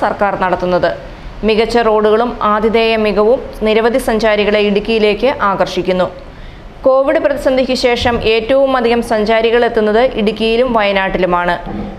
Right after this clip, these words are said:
ടൂറിസ്റ്റ് കേന്ദ്രങ്ങളിലേക്കുള്ള റോഡുകൾ, അതിഥി മന്ദിരങ്ങൾ,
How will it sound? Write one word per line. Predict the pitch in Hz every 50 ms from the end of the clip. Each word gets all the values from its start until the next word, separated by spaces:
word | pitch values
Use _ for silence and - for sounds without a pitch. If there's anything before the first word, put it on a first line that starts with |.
| - - 226
ടൂറിസ്റ്റ് | 220 220 220 220 220 - 240 226 233
കേന്ദ്രങ്ങളിലേക്കുള്ള | 226 220 214 220 220 220 220 214 214 214 214 214 214 208 208 208 202
റോഡുകൾ, | 202 202 196 202 196 226 233 - - - 202 208
അതിഥി | 202 214 202 254 247 233
മന്ദിരങ്ങൾ, | 226 220 208 180 208 202 202 208 220